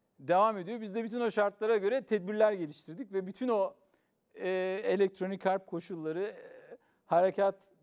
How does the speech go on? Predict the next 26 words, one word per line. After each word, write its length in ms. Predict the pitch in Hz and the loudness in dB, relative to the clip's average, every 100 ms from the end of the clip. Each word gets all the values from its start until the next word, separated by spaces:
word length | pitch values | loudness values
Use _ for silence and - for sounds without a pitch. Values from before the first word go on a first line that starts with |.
| - | -2
harekatın 640 | 180 185 175 190 190 196 | 0 2 2 0 0 -8
işte 240 | 175 - | -8 -8
filolar 420 | 175 196 202 185 | -4 0 4 4
halinde 380 | 180 180 175 175 | 4 2 0 -4
yine, 360 | 175 175 175 165 _ _ _ _ 147 | -4 -2 -2 -4 _ _ _ _ -10
e, 60 | 165 170 170 170 165 160 160 175 302 453 370 _ _ _ _ _ _ _ | -6 -4 -4 -4 -4 -6 -8 -14 _ -20 -20 _ _ _ _ _ _ _
yani 200 | 165 151 | -2 0
çok 200 | 202 190 | 0 0
sayıda 260 | - 180 175 | 0 -2 0
İHA 200 | 180 185 | 0 0
ile 220 | 185 170 | 0 -4
birlikte 480 | 160 147 - 254 214 _ | -8 -10 -2 -2 -2 _
en 180 | - 226 | -4 -2
zorlu 300 | 214 208 196 | 2 4 4
koşullarda 680 | 190 175 175 165 170 208 254 - _ - | 0 -6 -4 0 0 0 -4 -8 _ 0
görev 240 | 214 233 | 6 6
yaptı. 260 | 196 156 - | 6 2 -4
Sürekli 420 | - 214 202 185 | -6 -4 -4 -4
de 180 | 180 170 | -4 -4
dediğim 220 | 180 190 | -6 -6
gibi 160 | 170 160 | -6 -4
yazılım 360 | 165 170 185 | -4 -6 -6
değişiklikleri 460 | 170 165 - - 170 | -4 -6 -10 -6 -4
yapıyoruz 360 | 165 185 220 170 | -4 -6 -10 -4
gece 280 | 175 175 | -2 -2
gündüz. 440 | 156 160 190 269 | -4 -6 -6 -8